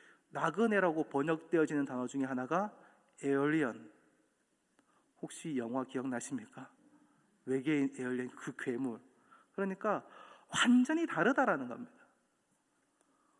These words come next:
왜 얘기합니까? 세상 사람들이 바라봤을 때 우리가 세상 사람들과 다른, 무언가 다른 이상한 사람,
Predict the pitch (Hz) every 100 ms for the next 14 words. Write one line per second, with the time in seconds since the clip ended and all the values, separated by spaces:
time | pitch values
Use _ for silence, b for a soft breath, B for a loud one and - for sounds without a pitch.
0 | _ - 165 254 285 285 269 262 - -
1 | 175 214 165 151 - 143 - b b b
2 | b - 262 277 285 285 254 233 226 208
3 | 208 165 175 175 170 - 190 143 151 196
4 | 208 196 139 - - 233 247 262 240 214
5 | 202 185 185 - 127 156 233 135 - -
6 | - 214 254 226 208 208 202 156 202 147
7 | B B B - 170 233 226 233 233 240
8 | 220 127